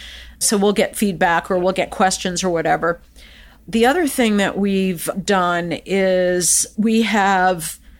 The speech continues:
two due diligence memos. So we've got an internal memo that is extremely detailed. That's part of our record.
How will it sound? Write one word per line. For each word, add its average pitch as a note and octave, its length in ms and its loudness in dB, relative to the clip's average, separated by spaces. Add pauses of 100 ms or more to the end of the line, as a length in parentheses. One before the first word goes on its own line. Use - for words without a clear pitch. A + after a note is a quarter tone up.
two B3+ 260 2
due G#3+ 140 2
diligence G3 640 0
memos. E3 440 -2
So E3+ 120 -2
we've G3 200 -2
got E3+ 300 2
an G3 120 0
internal A3 420 0
memo F#3 400 2
that E3+ 160 0
is E3+ 200 -4 (100)
extremely F#3+ 1040 0
detailed. - 680 -8 (880)
That's - 140 -8
part F#3+ 260 2
of F3 80 0
our D#3+ 120 2
record. D3+ 460 -2